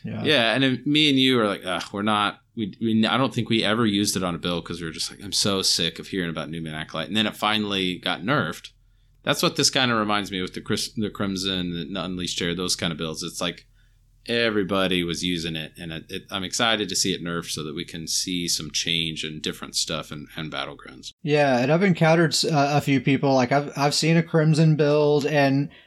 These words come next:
Speaker 1: like, it seems like they were getting a little something out of Crimson. Like, it wasn't, like, totally useless on them. Like, it saved them a couple of times, but they weren't, like, unkillable. They did die.
Speaker 2: Yep.
Speaker 1: Uh, I've seen some gap closer spamming builds that, uh,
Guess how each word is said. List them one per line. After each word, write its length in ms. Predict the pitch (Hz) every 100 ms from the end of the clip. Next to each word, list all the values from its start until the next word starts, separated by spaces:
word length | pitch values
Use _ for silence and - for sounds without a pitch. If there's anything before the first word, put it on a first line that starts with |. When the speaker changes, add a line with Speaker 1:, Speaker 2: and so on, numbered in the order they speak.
| _
Speaker 1:
like, 200 | 160 160
it 260 | 185 190 170
seems 180 | 254 226
like 140 | 220
they 100 | 160
were 80 | 160
getting 200 | 170 185
a 40 |
little 220 | 175 139 160
something 500 | 156 127 151 151 -
out 160 | 135 139
of 80 | 151
Crimson. 400 | 156 143 156 147
Like, 180 | 135
it 100 | 156
wasn't, 340 | 147 147 147 143
like, 160 | 139
totally 340 | 131 139 147 139
useless 400 | 131 127 139 -
on 200 | 127 131
them. 100 | 127
Like, 160 | 117
it 120 | 143 139
saved 360 | 143 135 120
them 120 | 127
a 40 | 123
couple 300 | 143 127 123
of 80 | 123
times, 440 | 135 123 120 120
but 260 | 117 107 113
they 100 | 123
weren't, 260 | 120 120 127
like, 160 | 123
unkillable. 600 | 120 131 135 120 120 120
They 160 | 107 117
did 260 | 117 127
die. 540 | 120 113 113 110 110 110 - - -
Speaker 2:
Yep. 240 | 92 90 -
Speaker 1:
Uh, 600 | 151 113 107 104 104 104
I've 120 | 113
seen 200 | - 139
some 180 | 139 143
gap 280 | 135 135 -
closer 560 | 143 131 139 139 135
spamming 560 | 123 - 143 135 135 135
builds 500 | 131 135 131 127 117
that, 300 | 123 117 117
uh, 480 | 143 120 113 113